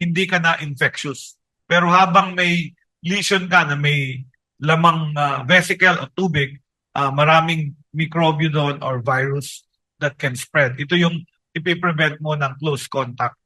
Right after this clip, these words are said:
Usually, ang period, mga two to four weeks, no? Very important na hindi naman tayo kailangan magtayo ng mga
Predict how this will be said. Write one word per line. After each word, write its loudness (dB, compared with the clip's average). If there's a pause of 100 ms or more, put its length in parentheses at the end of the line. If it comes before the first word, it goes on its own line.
(600)
Usually, 2
ang 2
period, 2
mga -2
two -4
to -8
four -2
weeks, -10
no? -8 (400)
Very 6
important 6
na 2
hindi -2
naman -2
tayo 4
kailangan 0
magtayo -4
ng -2
mga -2